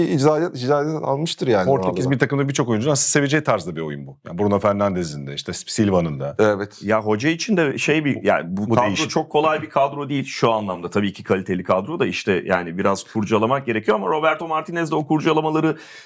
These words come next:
Speaker 3: Fernando Santos'la hele kıyaslarsan çok daha fazla hem yapabilecek hem de sevecek bir teknik adam.
Speaker 2: E, yani.
Speaker 3: Ee, o yüzden,
Speaker 1: <laughs>
Speaker 3: e,
Speaker 1: Valla
Speaker 3: bu
Speaker 1: hocanın
Speaker 3: kadar
Speaker 1: da son
Speaker 3: seçim-
Speaker 1: dansı olabilir.
Speaker 3: Tabii.
Speaker 1: Martinez'in de son dansı olabilir burada batırırsa, değil mi?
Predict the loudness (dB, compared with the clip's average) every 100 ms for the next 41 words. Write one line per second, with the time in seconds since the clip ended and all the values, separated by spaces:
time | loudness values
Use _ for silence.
0 | -20 -2 2 2 0 0 0 0 0 -2
1 | -2 2 2 2 2 2 0 2 0 -2
2 | -2 -2 0 0 0 0 0 -2 0 -2
3 | -2 -2 -2 0 -2 -2 -2 0 0 0
4 | 0 0 0 -2 -2 2 4 4 4 4
5 | 2 2 2 2 2 2 0 -2 _ -6
6 | -2 -2 0 2 4 4 4 4 4 2
7 | 0 2 2 0 0 0 2 0 0 0
8 | 2 0 -4 -12 -18 -4 0 2 2 0
9 | 0 2 2 2 2 2 2 2 2 2
10 | 2 0 2 2 2 2 0 -2 -2 0
11 | 0 2